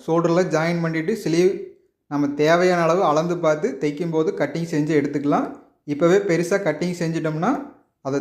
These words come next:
திரும்பவும் எதுவும் செய்ய முடியாது. மேலே ஷோல்டருக்கு கிராஸ் பண்றது மார்க் செஞ்சுக்கலாம். நான் ஏற்கனவே பண்ணாம விட்டுட்டேன், அது இப்போ பண்ணிக்கலாம். அதுக்கு பின்னாடி இந்த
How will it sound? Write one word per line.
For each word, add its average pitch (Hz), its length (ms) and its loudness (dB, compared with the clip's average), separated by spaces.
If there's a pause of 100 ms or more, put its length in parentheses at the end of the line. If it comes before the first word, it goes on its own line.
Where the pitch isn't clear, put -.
திரும்பவும் 175 380 2
எதுவும் 165 220 2
செய்ய 160 260 0
முடியாது. 147 400 2 (720)
மேலே 196 280 4 (180)
ஷோல்டருக்கு 202 540 4 (220)
கிராஸ் 170 360 0
பண்றது 175 340 0 (680)
மார்க் 170 300 2
செஞ்சுக்கலாம். 160 540 0
நான் 143 220 2
ஏற்கனவே 165 360 -2 (140)
பண்ணாம 160 380 0
விட்டுட்டேன், 151 400 0 (920)
அது 143 160 -2
இப்போ 143 220 0
பண்ணிக்கலாம். 165 500 0 (200)
அதுக்கு 196 300 0
பின்னாடி 180 320 2 (1040)
இந்த 196 180 2